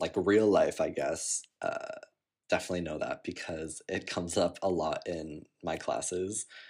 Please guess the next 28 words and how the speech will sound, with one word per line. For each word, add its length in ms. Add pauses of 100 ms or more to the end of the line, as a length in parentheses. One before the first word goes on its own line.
(140)
when 100
I 80
have 220
to 300
either 300
analyze 460
a 40
map 480
with 200
a 20
key 540 (120)
or 320
do 280
an 100
art 380
or 100
photography 460
assignment, 520 (460)
um, 340
all 140
those 240
things. 400 (460)
Favorite 420
films 480
or 100
T 220
V 160
shows? 560